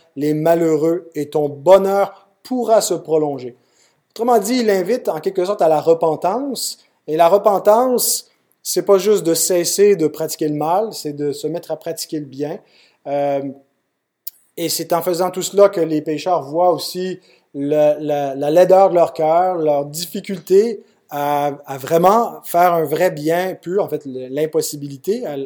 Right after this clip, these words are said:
à le réaliser. Et dans l'espoir qu'en les invitant, en redressant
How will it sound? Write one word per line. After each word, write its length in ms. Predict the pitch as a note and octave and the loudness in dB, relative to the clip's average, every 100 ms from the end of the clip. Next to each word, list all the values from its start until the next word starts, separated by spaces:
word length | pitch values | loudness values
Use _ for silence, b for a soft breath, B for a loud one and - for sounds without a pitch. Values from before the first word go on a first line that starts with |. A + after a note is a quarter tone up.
| C3+ | -12
à 100 | C3+ | -10
le 120 | B2+ | -8
réaliser. 500 | C3+ C3 B2+ D3 G3+ b b b F3 | -6 -8 -6 -8 -8 b b b -2
Et 120 | F#3 | 2
dans 140 | F3+ | 4
l'espoir 680 | G3 G3 - G3 B3 B3+ - | 4 4 2 4 6 4 0
qu'en 220 | F#3 F3+ | 0 0
les 260 | E3 D#3+ E3+ | 0 -2 -2
invitant, 460 | F#3 F3 - F3+ F#3 F3 | -4 -6 -4 -2 0 0
en 40 | |
redressant 680 | D3+ F#3+ F#3+ F3+ - F#3+ | 2 2 4 0 0 -4